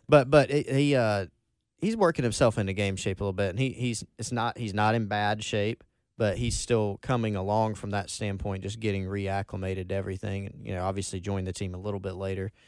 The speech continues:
Um, but I, I think he'll get there, and maybe, maybe it takes a few games, and Tavian Feaster sort of takes the ball and runs with it and, and does extremely well, and maybe he has a chance to be the number one guy. But I, I would agree with Wes and leaning towards Rico getting the,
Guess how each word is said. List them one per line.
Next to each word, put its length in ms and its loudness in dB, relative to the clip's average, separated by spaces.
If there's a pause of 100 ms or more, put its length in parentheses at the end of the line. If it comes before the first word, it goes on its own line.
(360)
Um, 420 -8 (160)
but 140 -2
I, 240 2
I 40 2
think 200 0
he'll 140 0
get 240 0
there, 300 2 (160)
and 200 -4
maybe, 400 -2 (880)
maybe 260 0
it 80 -2
takes 260 -4
a 60 -8
few 180 -2
games, 340 -4
and 80 -12
Tavian 360 -2
Feaster 320 -4
sort 240 -4
of 120 -6 (180)
takes 260 -2
the 60 -12
ball 220 4
and 100 0
runs 220 -2
with 180 2
it 100 0
and, 240 -10 (420)
and 100 -12
does 360 0 (200)
extremely 480 -2
well, 260 2
and 80 0
maybe 180 0
he 140 0
has 180 0
a 40 -6
chance 320 -4
to 60 -10
be 140 0
the 80 -2
number 260 -6
one 200 -6
guy. 260 -4
But 160 -4 (280)
I, 120 4
I 160 2
would 300 -4
agree 280 -2
with 120 -2
Wes 340 0
and 100 -6
leaning 260 -2
towards 300 -6
Rico 320 -6
getting 260 -6
the, 160 -6